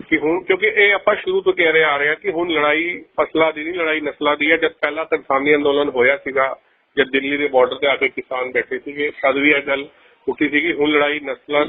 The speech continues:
ਨ-, ਨਸਲਾਂ ਦੀ ਰਹਿ ਗਈ, ਕਿਉਂਕਿ ਬਹੁਤ, ਅਹ, ਕਿਸਾਨਾਂ ਦੇ ਉੱਤੇ ਤਸ਼ੱਦਦ ਹੋ ਗਿਆ। ਅੱਜ ਸਰਕਾਰਾਂ ਕਿਸਾਨਾਂ ਨੂੰ ਐਮ ਐਸ ਪੀ ਦੇਣ ਦੇ ਵਾਅਦੇ, ਅਹ, ਕਹਿ ਕੇ, ਦੇ ਕੇ, ਬੋਲ ਕੇ ਮੁਕਰ ਗਈ। ਉਸ ਤੋਂ ਬਾਅਦ ਤਿੰਨ ਕਾਨੂੰਨ ਜਿਹੜੇ ਵਾਪਸ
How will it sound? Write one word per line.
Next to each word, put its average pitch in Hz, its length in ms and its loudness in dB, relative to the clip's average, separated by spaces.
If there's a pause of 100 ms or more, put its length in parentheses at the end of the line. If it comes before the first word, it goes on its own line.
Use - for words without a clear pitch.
(120)
ਨ-, 131 320 4
ਨਸਲਾਂ 143 340 -2
ਦੀ 143 120 -4
ਰਹਿ 123 160 0
ਗਈ, 113 160 -10
ਕਿਉਂਕਿ 135 240 -4
ਬਹੁਤ, 170 480 4
ਅਹ, - 640 2
ਕਿਸਾਨਾਂ 151 500 -2
ਦੇ 160 80 -2
ਉੱਤੇ 156 220 2
ਤਸ਼ੱਦਦ 151 420 0
ਹੋ 139 140 0
ਗਿਆ। 147 320 2
ਅੱਜ 143 80 0
ਸਰਕਾਰਾਂ 147 500 0
ਕਿਸਾਨਾਂ 147 460 -2
ਨੂੰ 151 260 -4 (380)
ਐਮ 151 160 0
ਐਸ 147 80 0 (140)
ਪੀ 170 80 6
ਦੇਣ 147 280 0
ਦੇ 151 100 2
ਵਾਅਦੇ, 139 600 2
ਅਹ, 135 680 2 (160)
ਕਹਿ 160 180 -2
ਕੇ, 170 140 -6 (260)
ਦੇ 147 180 0
ਕੇ, 156 320 2 (100)
ਬੋਲ 147 240 4
ਕੇ 160 140 0
ਮੁਕਰ 147 280 -2
ਗਈ। 139 260 -2 (380)
ਉਸ 135 100 -6
ਤੋਂ 170 100 6
ਬਾਅਦ 160 100 2
ਤਿੰਨ 160 240 -4
ਕਾਨੂੰਨ 156 380 0
ਜਿਹੜੇ 151 200 2
ਵਾਪਸ 143 340 0